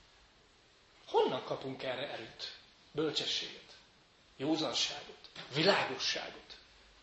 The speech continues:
Hadd fejezzem be ma este egy történettel, amihez ezt a széket kértem, hogy Gergő tegye ki ezzel a Bibliával.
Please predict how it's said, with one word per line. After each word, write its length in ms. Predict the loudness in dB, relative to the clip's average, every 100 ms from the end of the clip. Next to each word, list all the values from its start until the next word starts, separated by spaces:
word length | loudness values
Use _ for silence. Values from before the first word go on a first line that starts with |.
| -20 -20 -20 -16 -14 12
Hadd 140 | 12
fejezzem 520 | 12 12 12 12 8 10
be 80 |
ma 180 | 8 10
este 280 | 8 6 6
egy 120 | 2
történettel, 1000 | 4 4 4 -6 -8 -6 -2 -2 -4 -8 -18 -20 -20 -20 -20 -20 -20 -20 -20 -20 -20 -20 -20 -20 -20 -20 -20 -20 -20 -20 -20 -12
amihez 320 | -2 4 6 6
ezt 160 | 2
a 40 | 2
széket 400 | 8 8 8 6
kértem, 340 | 8 8 6
hogy 140 | -2
Gergő 360 | 6 6 6 0
tegye 260 | -4 -4 -4
ki 140 | -4
ezzel 220 | -4 -2
a 80 | -2
Bibliával. 640 | -4 -4 -4 -4 -6 -8